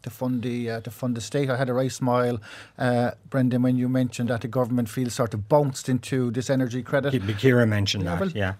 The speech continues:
Speaker 1: bounced by who? Um, you know, like, the government's job is, is to lead and to, to set, uh, the political agenda and to persuade people that what it's doing is, uh, is right. So
Speaker 2: But
Speaker 1: I'm
Speaker 2: I
Speaker 1: always sort of
Speaker 2: suppose you,
Speaker 1: skeptical
Speaker 2: you,
Speaker 1: when
Speaker 2: would
Speaker 1: I
Speaker 2: you
Speaker 1: hear
Speaker 2: not
Speaker 1: things.
Speaker 2: say, Gary, that the, the,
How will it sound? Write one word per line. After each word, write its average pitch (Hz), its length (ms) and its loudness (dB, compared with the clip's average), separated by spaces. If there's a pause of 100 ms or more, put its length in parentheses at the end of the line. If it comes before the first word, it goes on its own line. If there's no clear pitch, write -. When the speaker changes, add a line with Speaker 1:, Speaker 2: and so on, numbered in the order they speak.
Speaker 1:
bounced 214 260 -2
by 196 140 4
who? 190 360 -2 (320)
Um, 156 680 0
you 202 80 -2
know, 185 320 -2
like, 151 260 -2
the 131 200 -12 (220)
government's 160 360 0
job 123 260 0
is, 110 140 -4
is 113 200 -6
to 123 120 -2
lead 180 340 0
and 107 140 -2
to, 104 100 -8
to 101 160 -12
set, 143 340 -2 (360)
uh, 131 120 -2
the 120 80 -2
political 123 540 -2
agenda 147 680 0
and 120 180 -4
to 127 200 0
persuade 139 520 -2
people 135 340 -4
that 117 140 0
what 117 100 0
it's 117 160 -8
doing 117 440 -2
is, 113 360 -8
uh, 117 160 -4 (100)
is 113 200 -10
right. 139 300 0
So 123 320 -2 (260)
Speaker 2:
But 170 120 8
Speaker 1:
I'm - 80 4
Speaker 2:
I - 40 12
Speaker 1:
always 143 140 10
sort - 40 6
of 165 60 4
Speaker 2:
suppose 185 340 8
you, 147 100 8
Speaker 1:
skeptical 147 220 4
Speaker 2:
you, 143 200 6
Speaker 1:
when - 0 -
Speaker 2:
would 131 120 8
Speaker 1:
I 135 40 8
Speaker 2:
you - 60 8
Speaker 1:
hear 196 140 8
Speaker 2:
not 202 80 6
Speaker 1:
things. - 80 0
Speaker 2:
say, 202 180 6
Gary, 175 360 8
that 151 380 2
the, 139 240 0 (180)
the, 131 280 4